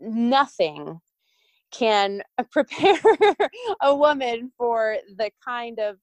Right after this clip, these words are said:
transformation that happens when, when you have kids. For me, it just kinda took everything already about me and amplified it and <laughs> made it so much more than what it already was. I already was very invested in, you know, protecting the world,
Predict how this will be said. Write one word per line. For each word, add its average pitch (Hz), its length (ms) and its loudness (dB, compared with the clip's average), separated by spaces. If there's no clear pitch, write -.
transformation 214 800 -8
that 170 160 -10
happens 190 420 -4
when, 156 260 -12
when 175 180 -10
you 170 80 -12
have 170 280 -2
kids. - 460 0
For 254 140 2
me, 285 340 -4
it 226 100 -2
just - 240 -16
kinda 190 220 -6
took 214 220 -6
everything 180 880 -6
already 233 380 2
about 196 300 0
me 170 320 -14
and 180 120 -14
amplified 196 640 -8
it 151 220 -10
and 190 140 -12
<laughs> - 20 -8
made 302 180 -4
it 381 320 0
so 247 340 -2
much 233 280 -6
more 220 280 0
than 180 160 -8
what 165 140 -8
it 156 80 -12
already 160 420 -6
was. 165 380 -2
I 214 140 4
already 254 420 0
was 190 180 -12
very 208 380 -6
invested 175 480 -10
in, 160 280 -14
you 185 60 -12
know, 156 100 -8
protecting - 480 -6
the 165 80 -8
world, 190 540 4